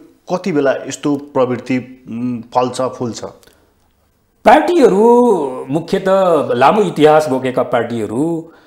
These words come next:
Speaker 2: होइन, तपाईँको चाहिँ नि धेरै आन्दोलनहरूका उकाली ओह्रालीहरू चाहिँ नि ब-, अ, चाहिँ नि ब-, मा जिन्दगी बिताएका राजनीतिक पार्टीहरूले,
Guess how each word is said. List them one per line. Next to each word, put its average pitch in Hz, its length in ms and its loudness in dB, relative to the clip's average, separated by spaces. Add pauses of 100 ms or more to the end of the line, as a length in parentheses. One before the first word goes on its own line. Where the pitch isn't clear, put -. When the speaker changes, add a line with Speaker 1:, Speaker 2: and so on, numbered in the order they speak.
(180)
Speaker 2:
होइन, 135 260 -2
तपाईँको 131 380 -4
चाहिँ 127 200 -4
नि 120 60 -6
धेरै 110 300 -2
आन्दोलनहरूका 135 680 0
उकाली 120 340 -2
ओह्रालीहरू 120 580 -2
चाहिँ 117 200 -6
नि 117 80 -8
ब-, 110 360 -8 (320)
अ, - 400 -14
चाहिँ 120 180 -2
नि 120 160 -4
ब-, 110 460 -12
मा 117 460 -4 (720)
जिन्दगी 123 420 -2
बिताएका 113 420 -4
राजनीतिक 104 520 -8
पार्टीहरूले, 104 680 -6